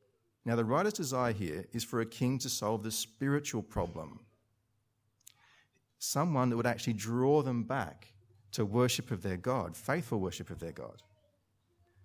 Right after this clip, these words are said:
because everyone's basically doing what they want. So they have no Joshua, they have no king, they don't even have a judge to save them. This is the book of Judges, and five chapters passes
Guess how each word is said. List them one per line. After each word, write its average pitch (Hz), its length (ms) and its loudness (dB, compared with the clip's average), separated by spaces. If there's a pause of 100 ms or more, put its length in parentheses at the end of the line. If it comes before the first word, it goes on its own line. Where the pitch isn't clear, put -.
(120)
because 127 180 2
everyone's 147 380 4
basically 98 300 0
doing 107 200 2
what 123 140 2
they 143 100 0
want. 151 300 -2 (1500)
So - 160 2
they 139 80 6
have 120 100 6
no 156 180 4
Joshua, 110 560 0
they 120 60 0
have 104 120 2
no 139 200 4
king, 120 400 -4 (1200)
they 151 120 8
don't 254 140 4
even 196 180 2
have 147 160 4
a 135 40 6
judge 135 380 2
to - 140 0
save 170 240 4
them. 139 80 2
This 214 120 4
is 220 80 -2
the 175 60 2
book 156 180 0
of 131 80 -2
Judges, 135 380 2
and 123 160 0
five 190 480 0
chapters 190 520 -2
passes - 760 -2